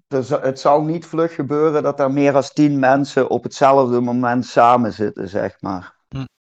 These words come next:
Speaker 1: Dus, eh, o-, om je een idee te geven, ik denk als dat nu zo was, dat het,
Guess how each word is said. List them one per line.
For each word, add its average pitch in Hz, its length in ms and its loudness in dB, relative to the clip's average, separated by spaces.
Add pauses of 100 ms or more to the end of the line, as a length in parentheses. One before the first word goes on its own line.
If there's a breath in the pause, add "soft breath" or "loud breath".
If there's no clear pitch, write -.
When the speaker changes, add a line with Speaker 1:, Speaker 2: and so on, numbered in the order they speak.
(380)
Speaker 1:
Dus, 113 480 -2
eh, 110 760 4
o-, 120 240 2
om 135 160 4
je 131 60 2
een 131 60 0
idee 135 360 2
te 139 120 -4
geven, 113 480 0
ik 113 240 -4
denk 131 360 2
als - 280 0
dat 120 180 2
nu 123 220 0
zo 147 320 2
was, 123 320 2
dat 123 200 0
het, 120 160 -2